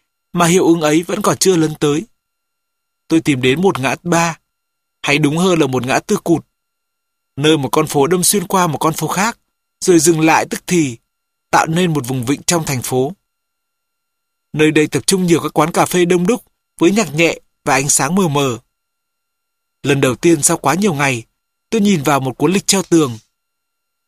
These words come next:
Đó là một cuốn lịch trên tường một trong những quán cà phê ấy.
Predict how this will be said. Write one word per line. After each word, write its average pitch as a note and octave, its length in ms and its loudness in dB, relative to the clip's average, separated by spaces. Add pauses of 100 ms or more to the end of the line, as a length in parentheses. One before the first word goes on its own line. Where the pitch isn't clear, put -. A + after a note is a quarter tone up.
(180)
Đó C3+ 140 4
là G3 120 2
một E3 160 -4
cuốn D3 160 0
lịch F3+ 180 -2
trên F#3+ 160 0
tường C#3+ 340 2 (320)
một D3 220 0
trong F3 160 -2
những E3 100 -4
quán E3 200 -2
cà E3+ 140 0
phê F3+ 200 0
ấy. C#3+ 260 -2